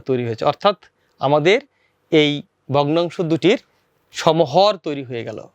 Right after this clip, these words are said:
অর্থাৎ পনেরোটি করে ভাগে বিভক্ত হলো। এটাও পনেরো ভাগে ভাগ হয়েছে, এটাও কিন্তু পনেরো ভাগে ভাগ হয়েছে। এখন এই পনেরো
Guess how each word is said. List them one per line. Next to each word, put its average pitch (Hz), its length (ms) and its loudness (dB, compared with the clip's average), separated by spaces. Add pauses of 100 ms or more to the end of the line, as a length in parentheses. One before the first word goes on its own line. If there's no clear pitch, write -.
অর্থাৎ 147 280 0 (180)
পনেরোটি 147 500 0
করে 156 140 4 (720)
ভাগে 135 220 4 (100)
বিভক্ত 127 380 0
হলো। 117 200 0
এটাও 220 240 2
পনেরো 202 280 0
ভাগে 202 200 -2
ভাগ 190 180 -2
হয়েছে, 214 200 -4 (160)
এটাও 131 260 0
কিন্তু 123 180 0 (400)
পনেরো 131 260 2
ভাগে 143 180 0 (340)
ভাগ 233 220 2
হয়েছে। - 260 -10 (800)
এখন 208 240 2 (640)
এই 208 100 6 (100)
পনেরো 185 240 2